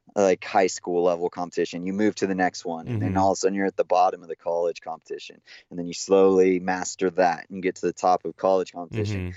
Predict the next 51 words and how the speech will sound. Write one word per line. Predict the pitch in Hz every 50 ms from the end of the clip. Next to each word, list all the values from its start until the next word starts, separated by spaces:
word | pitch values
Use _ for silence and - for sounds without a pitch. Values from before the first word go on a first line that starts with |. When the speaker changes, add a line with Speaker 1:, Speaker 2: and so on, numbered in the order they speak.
| - _ -
Speaker 1:
and | 92
then | 98 98
you're | 98 90
thrown | - - 104 98 95 92 95
into | 95 92 87 85 95 85 85 85 80 - _
pro | - 110 110 110 101
running, | 95 90 87 85 85 82 82 80 82
and | 82 82 85 85
y-, | 78 73 - -
you're | 87 87 90 87 90
at | - -
the | 92
bottom. | 82 92 92 92 92 87 85 85 87
You're | 90 90
just | 87 - - -
kinda, | 107 104 101
like, | 90 - -
starting | - - - 95 98 98 98 95 95
over | 95 98 92 87 87
from | - - 82 85
scratch | - - - - 95 98 95 92 87 - -
all | 82 90 92 95 95 95 95 95 95 95 92
the | 87 87 85
time. | - - 87 92 92 90 90 85 82 _ -
Speaker 2:
Mm-hmm. | 117 113 107 101 104 98 92 95 90
Speaker 1:
Uh, | 95 98 95 92 90
and | 90 87 - 95 101 101 98 101
it | 104 113
was, | 117 117 117 113 104 - - - - -
it | 110 113
was | 123 120 123
a | 120
tough | - - 110 110 -
adjustment, | 101 90 92 92 95 - - 127 127 123
you | 127
know, | 131 131 131 120
but | 117 101
I | 101
think | - - 110 101 _ _ _ - _ _ _ _ _ -
being | 95 107 107 104 104
able | 104 107 101 107 104
to | - - 95
frame | - - - 95 95 95 98 98 95 95 95 95
failure | - - - 90 87 87 92 95 98 101 104
in | 101 95
a | 90
positive | - - - - 87 87 90 85 85 90 85 80
light | 85 87 87 98 85 -
was | 90 85 85
a | 90
big, | 82 - 90 87 87 90 87 87 82 _ -